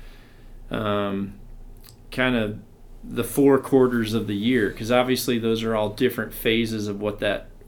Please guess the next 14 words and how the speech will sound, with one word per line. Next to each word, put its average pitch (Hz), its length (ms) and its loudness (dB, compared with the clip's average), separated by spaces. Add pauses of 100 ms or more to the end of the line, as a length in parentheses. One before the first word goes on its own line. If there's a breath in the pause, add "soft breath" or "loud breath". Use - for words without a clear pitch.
(100)
what 120 140 -2
a, 113 60 -2
what 127 240 4
a 113 40 4
whitetail 104 520 2
is 101 120 -4
really 104 260 -4
gonna 104 120 -4
be 98 180 -4
doing. 98 460 -2
So, - 180 -4
I 104 40 -4
mean, 107 200 -2
obviously, 110 840 -2